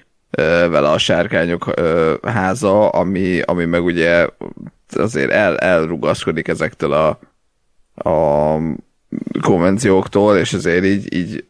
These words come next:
azt lehet érezni, hogy, hogy aha, itt ez most azért egyel a kevésbé volt a bevállalós, vagy a kevésbé volt a, az új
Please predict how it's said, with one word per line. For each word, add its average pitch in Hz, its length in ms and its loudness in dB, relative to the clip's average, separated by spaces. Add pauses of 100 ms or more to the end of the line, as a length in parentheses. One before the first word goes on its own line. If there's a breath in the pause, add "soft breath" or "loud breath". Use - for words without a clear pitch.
(160)
azt - 460 -8 (720)
lehet 110 380 2
érezni, 82 460 0
hogy, 82 300 0
hogy 80 340 -4
aha, 113 500 2
itt 107 220 -6
ez 98 140 0
most 85 300 -6
azért 80 300 0
egyel 71 300 -2
a 71 200 0 (180)
kevésbé 71 520 -2
volt 71 340 -2
a 69 320 0 (460 loud breath)
bevállalós, 69 720 0
vagy 76 140 -4
a 80 80 -2
kevésbé 73 480 -2
volt 71 340 -2
a, 69 360 2
az - 180 -4
új 80 460 -4